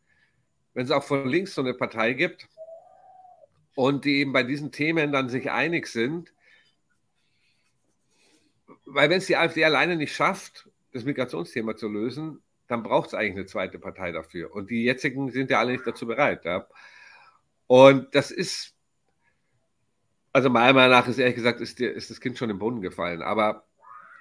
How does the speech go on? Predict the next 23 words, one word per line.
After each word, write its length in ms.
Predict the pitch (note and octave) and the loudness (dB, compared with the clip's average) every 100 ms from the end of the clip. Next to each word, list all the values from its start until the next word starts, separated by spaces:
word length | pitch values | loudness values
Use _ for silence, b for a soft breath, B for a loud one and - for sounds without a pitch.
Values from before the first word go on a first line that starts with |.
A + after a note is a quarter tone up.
| - - | -8 -2
das 160 | D#3 | -2
ist 220 | - - | -2 -4
das 120 | D#3 - | -6 -4
irreversible 760 | D#3+ E3+ D3+ C#3 A#2+ C#3 C#3+ | -2 0 2 2 0 -4 -4
Thema 340 | - C3+ C3 F2+ | -2 -2 -2 -4
in 120 | F2+ | -4
Deutschland 580 | F2 E2+ - F2+ D#2+ - | -6 -6 -8 -8 -8 -6
oder 180 | A2+ | -4
das 220 | A2 A#2+ - | -2 -4 -4
sehr, 280 | A2+ D#3+ D#3+ - _ _ _ B2+ | 0 0 -2 -16 _ _ _ -4
oder 160 | B2 | -4
sehr 340 | A#2+ C#3 E3 D#3 | -2 0 0 0
schwer 460 | - A#2+ D#3 C#3+ | -2 0 0 0
umzukehrende 600 | C3 C3+ C3 - A2 G#2 | -4 -10 -12 -6 -6 -8
Thema. 320 | - C#3 A2+ | -6 -2 -2
Wenn 100 | G2 | -2
die 100 | B2 | -2
alle 160 | F#2+ C#3 | -2 -4
schon 200 | - B2+ A2 - _ | -6 -10 -14 -20 _
hier 300 | A2+ E3 F#3+ | -8 -2 0
sind 260 | C3 D3 - | 0 -2 -8
und, 260 | A#2 _ | -14 _
und 260 | - A2+ | -12 -10